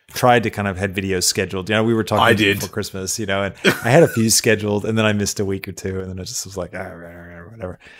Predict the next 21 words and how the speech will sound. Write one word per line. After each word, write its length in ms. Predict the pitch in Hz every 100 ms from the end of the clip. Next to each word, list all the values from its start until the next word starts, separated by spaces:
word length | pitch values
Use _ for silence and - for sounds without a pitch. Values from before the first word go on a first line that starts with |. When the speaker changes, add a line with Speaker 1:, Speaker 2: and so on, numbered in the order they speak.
| - _ -
Speaker 1:
And, 260 | 120 117
um, 300 | 113 107 104 - _ _
I, 220 | 127 127 123
uh, 540 | 120 117 113 117 113
but 100 | 147
I 40 | 160
went 120 | 233
away 60 | 175
and 80 | -
thought 140 | 127
about 160 | 110 95
it, 40 |
and 80 | 113
I 40 |
came 160 | - 185
back, 80 | 139
"You 160 | 170
know, 120 | 190
I 40 | 170
really 180 | 220 302
wanna, 200 | 262